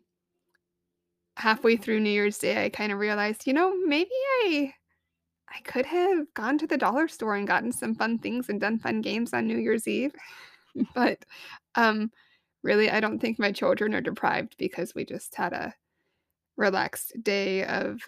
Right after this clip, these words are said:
um, visiting extended family. They got to see their great-grandfather, and we got to play outside. So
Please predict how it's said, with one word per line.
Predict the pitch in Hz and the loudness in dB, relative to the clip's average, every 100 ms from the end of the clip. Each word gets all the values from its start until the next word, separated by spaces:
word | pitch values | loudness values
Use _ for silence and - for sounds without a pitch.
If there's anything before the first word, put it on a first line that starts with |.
| - - | -16 -12
um, | 202 190 214 _ _ _ _ - - _ | -10 -8 -10 _ _ _ _ -20 -20 _
visiting | - 208 214 208 | -6 0 0 0
extended | 196 - 202 208 - | -4 -6 -4 -4 -2
family. | 202 196 202 196 196 | -2 -2 -2 -2 -2
They | 185 | -4
got | - - | -6 -8
to | |
see | 202 208 | -6 -4
their | 196 | -4
great-grandfather, | - 175 - 185 208 214 190 196 208 202 214 247 - _ - | -4 -6 -4 -4 -4 -4 -4 -2 -2 -4 -4 -8 -14 _ -12
and | - 127 104 110 247 - _ _ _ - | -8 -6 -4 -4 -6 -10 _ _ _ -2
we | |
got | 202 220 | -2 -2
to | 208 | -4
play | 220 | -2
outside. | 208 - - 254 233 - - - | -2 -2 2 2 2 -4 -20 -14
So | - 233 233 | -2 2 2